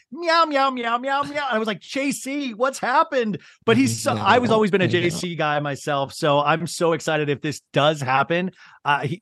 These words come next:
Speaker 2: I think they deserve it, and I would love a revamped Digital Get Down to, like, Digital Now. Like,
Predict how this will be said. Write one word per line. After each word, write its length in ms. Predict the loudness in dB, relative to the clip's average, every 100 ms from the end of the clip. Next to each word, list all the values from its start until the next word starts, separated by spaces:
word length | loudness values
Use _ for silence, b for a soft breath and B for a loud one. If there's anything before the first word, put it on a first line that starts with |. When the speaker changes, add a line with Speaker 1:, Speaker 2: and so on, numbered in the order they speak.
| -2
Speaker 2:
I 140 | 0
think 200 | 0 0
they 100 | 0
deserve 340 | -2 0 0 0
it, 80 | 0
and 140 | 2
I 60 | 2
would 100 | 2
love 380 | 4 4 2 -2
a 140 | -2
revamped 680 | -2 -4 -2 -2 -2 -4 -8 -10
Digital 340 | -4 -2 0 2
Get 280 | 0 -2
Down 420 | -2 0 0 -2 -6 b b
to, 100 | -2
like, 240 | 2 2 0
Digital 380 | -2 -2 -2 -4
Now. 500 | -8 -4 -2 -2 -4 b b _ 0
Like, 380 | 2 2 -4